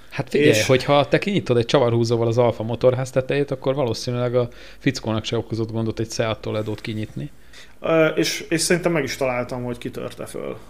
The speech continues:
Speaker 1: Tényleg?
Speaker 2: Ö, igen, mert akkor ugye ilyen nagyon fölment bennem a pumpa, és ilyen
Speaker 1: Mhm.
Speaker 2: napokig ideges voltam, meg mit tudom én.
Speaker 1: Ja,
Speaker 2: Vettem
Speaker 1: hiszem.
Speaker 2: be-, vettem bele nyilván egy ugyanolyan rádiót még egyszer,
Speaker 1: Mhm.
Speaker 2: és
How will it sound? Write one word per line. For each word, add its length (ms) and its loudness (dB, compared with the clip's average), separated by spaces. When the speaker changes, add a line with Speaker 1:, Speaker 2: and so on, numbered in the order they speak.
Speaker 1:
Tényleg? 300 -4
Speaker 2:
Ö, 160 -6
igen, 280 4
mert 440 0
akkor 280 2
ugye 180 8
ilyen 140 10
nagyon 480 2
fölment 340 -2
bennem 240 -2
a 60 -2
pumpa, 420 4
és 180 2
ilyen 200 2
Speaker 1:
Mhm. 120 -2
Speaker 2:
napokig 600 -6
ideges 460 -6
voltam, 440 -4
meg 200 -8
mit 200 -10
tudom 260 -2
én. 260 0
Speaker 1:
Ja, 120 -6
Speaker 2:
Vettem 180 6
Speaker 1:
hiszem. 220 2
Speaker 2:
be-, 260 0
vettem 280 4
bele 140 6
nyilván 340 4
egy 100 0
ugyanolyan 420 -2
rádiót 440 -4
még 240 -4
egyszer, 480 6
Speaker 1:
Mhm. 200 4
Speaker 2:
és 180 -2